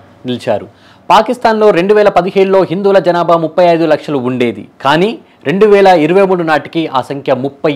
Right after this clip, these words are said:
ఎనిమిది లక్షలకు పెరిగింది. కానీ పాక్ మొత్తం జనాభాతో పోలిస్తే రెండు వేల పదిహేడు నుంచి రెండు వేల ఇరవై మూడు వరకు హిందువుల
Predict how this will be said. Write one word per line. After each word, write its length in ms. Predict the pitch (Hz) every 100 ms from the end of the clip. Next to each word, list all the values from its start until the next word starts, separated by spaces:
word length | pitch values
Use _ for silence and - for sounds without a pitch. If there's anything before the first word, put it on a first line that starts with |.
| 123
ఎనిమిది 240 | 202 190
లక్షలకు 320 | 160 - 135
పెరిగింది. 440 | 120 113 104 95 95 _ _ _ _ -
కానీ 340 | 131 147 120 - _ _ _ _ _ _ -
పాక్ 320 | 175 226 233 131 123
మొత్తం 340 | - 240 214
జనాభాతో 600 | 180 170 156 151 147 151
పోలిస్తే 680 | 151 135 127 - 147 113 104 113
రెండు 260 | 120 147
వేల 200 | 151 147
పదిహేడు 500 | 139 139 151 - 160 151
నుంచి 300 | 135 - 139
రెండు 260 | 120 135 139
వేల 200 | 139 131
ఇరవై 360 | 120 139 151 147
మూడు 140 | 135 127
వరకు 400 | 120 156 117 98 - _ _ -
హిందువుల 300 | 214 254